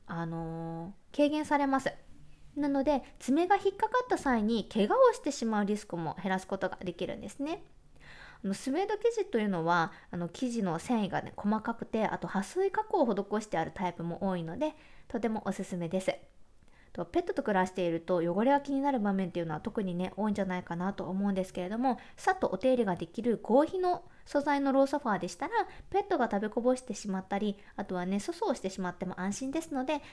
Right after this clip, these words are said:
合皮素材を視野に入れてみるというのもおすすめになっております。四つ目が、ペットの目線に重ならない高さのテーブルを選ぶということです。飼い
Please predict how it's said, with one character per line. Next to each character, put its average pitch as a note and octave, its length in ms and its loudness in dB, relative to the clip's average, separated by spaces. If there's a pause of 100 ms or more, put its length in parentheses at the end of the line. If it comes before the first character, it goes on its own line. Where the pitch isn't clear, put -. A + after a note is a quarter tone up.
(140)
合 C#4+ 160 6
皮 F#4+ 140 2
素 A#4 140 -2
材 G4 240 4
を G#3+ 40 4
視 A#3+ 200 -2
野 A3 60 2
に G3 100 -2
入 - 100 -8
れ F3+ 100 -2
て F3+ 120 -6
み F#3 100 -2
る F#3 80 -6
と D#4+ 120 -6
い D#4+ 40 -2
う D4+ 40 -4
の C#4 100 -4
も A3+ 180 -4
お G3 60 -4
す - 100 -12
す - 140 -12
め D3+ 80 -6
に D3+ 80 -6
な D3+ 100 -6
っ D3 60 -10
て - 120 -12
お - 60 -12
り - 80 -10
ま F#3 160 -4
す。 - 160 4 (1700)
四 A#3 140 6
つ A#3 200 -4
目 F4 120 2
が、 D4+ 220 4 (200)
ペ D#4 120 8
ッ F4 120 2
ト D4+ 120 8
の A#3+ 100 4
目 E3+ 140 2
線 A#3+ 280 2
に C4 140 0
重 - 300 -2
な D#4 160 0
ら D4+ 120 0
な D4+ 140 -2
い D4+ 80 -4
高 D4+ 220 2
さ B3+ 120 0
の A3 140 0
テ F#3+ 220 0
ー A#3 60 2
ブ C4+ 180 4
ル C#4 80 6
を C#4 220 6
選 F#3+ 260 0
ぶ - 240 -4
と C4+ 100 4
い B3+ 60 6
う A#3+ 40 4
こ A#3 140 -2
と E3+ 140 0
で D4+ 120 4
す。 - 140 -10 (720)
飼 F4+ 160 2
い A4+ 60 4